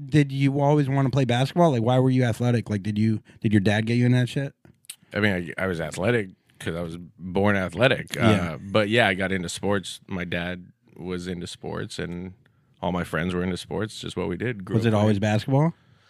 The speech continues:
Speaker 2: Yeah. I mean, soccer was my first sport, as I think it's most American kids. Like, when you're five, six, the first sport you get thrown into.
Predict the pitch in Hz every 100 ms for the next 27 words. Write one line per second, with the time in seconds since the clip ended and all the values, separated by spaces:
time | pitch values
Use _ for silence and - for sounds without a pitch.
0 | _ - _ _ 120 120 87 - 110 104
1 | - 117 113 113 101 101 101 101 95 92
2 | - 98 92 - 95 95 90 87 92 90
3 | 85 90 90 87 - _ 98 92 87 87
4 | 85 80 87 87 85 87 - - 92 82
5 | 78 90 82 85 - 90 - - 90 -
6 | 87 87 85 - 95 95 92 101 92